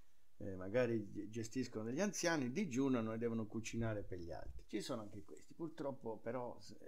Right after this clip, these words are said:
solo a sentire gli odori il corpo va in sofferenza, capite?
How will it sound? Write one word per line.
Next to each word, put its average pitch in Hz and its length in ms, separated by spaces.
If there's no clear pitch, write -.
solo 147 320
a 131 40
sentire 123 440
gli 113 120
odori 113 440
il 107 120
corpo 104 480
va 127 140
in 123 140
sofferenza, 110 1000
capite? 92 600